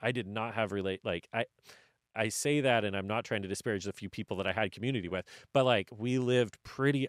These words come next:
isolated, um, and it wasn't intentional. I traveled for work. I had a busy schedule.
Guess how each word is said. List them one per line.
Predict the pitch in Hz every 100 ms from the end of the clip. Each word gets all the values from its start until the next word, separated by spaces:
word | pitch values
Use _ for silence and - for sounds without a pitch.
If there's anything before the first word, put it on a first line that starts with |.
| -
isolated, | 104 107 - 85 82 80 76 - - - -
um, | 98 90 90
and |
it | 113
wasn't | 110 120 127
intentional. | 117 101 95 - 127
I | 107 87
traveled | - 92 98 107
for | -
work. | 98 92 98 101 101
I | 98 87
had | 85 82
a |
busy | - 107 101
schedule. | 107 - 92 98 101 95 92